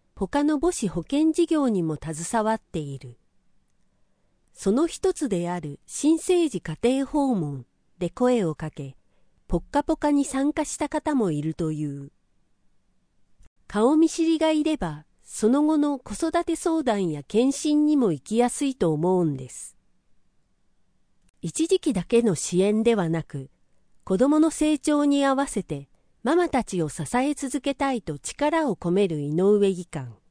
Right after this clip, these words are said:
小学生になりました。と、顔を見せに来てくれた親子もいました。一緒に成長を喜べるのは嬉しいですね。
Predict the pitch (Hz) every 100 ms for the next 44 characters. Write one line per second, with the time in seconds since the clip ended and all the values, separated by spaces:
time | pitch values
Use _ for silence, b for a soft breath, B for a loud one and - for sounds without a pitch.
0 | _ _ _ _ _ _ _ _ _ _
1 | _ _ _ - - 285 339 359 370 -
2 | 294 254 214 190 170 165 185 202 - -
3 | 143 - _ _ _ _ _ _ _ _
4 | _ _ 214 208 - _ _ - 190 262
5 | 311 330 349 339 269 220 - 220 - 180
6 | 160 151 180 254 240 190 156 147 147 156
7 | - - 123 _ _ _ _ _ _ _
8 | _ _ _ _ _ _ _ 185 - -
9 | 269 269 262 - 262 294 - 311 311 311
10 | 294 294 302 302 294 302 262 202 147 143
11 | 147 190 - 269 247 156 - 147 147 165